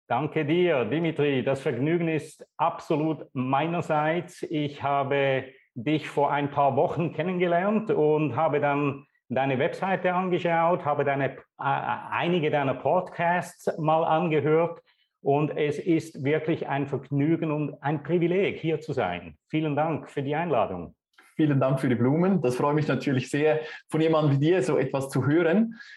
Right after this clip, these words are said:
Speaker 2: Denn du begleitest ja die Menschen dabei, in dem Moment, wo sehr viel Druck auf den Menschen lastet,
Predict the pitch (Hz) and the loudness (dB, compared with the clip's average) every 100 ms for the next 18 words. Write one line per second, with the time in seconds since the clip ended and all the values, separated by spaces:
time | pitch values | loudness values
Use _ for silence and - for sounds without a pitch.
0 | - 151 151 156 156 - 190 226 208 175 | -6 0 2 4 2 2 4 4 4 2
1 | 165 147 180 180 165 151 139 131 160 - | 2 2 2 0 2 2 4 2 0 0
2 | 147 127 139 139 - 147 156 214 208 170 | 0 0 0 0 2 2 4 4 4 4
3 | 170 180 185 - - 131 151 151 147 - | 4 2 0 -8 -8 -2 2 2 2 0
4 | - 180 175 165 143 - 151 190 - - | 0 0 2 0 0 0 0 0 -2 -2
5 | 135 139 139 131 139 147 - 143 143 - | 0 2 2 2 2 0 0 0 0 -4
6 | _ _ 120 120 143 - - 147 - | _ _ -2 0 0 -2 0 0 -2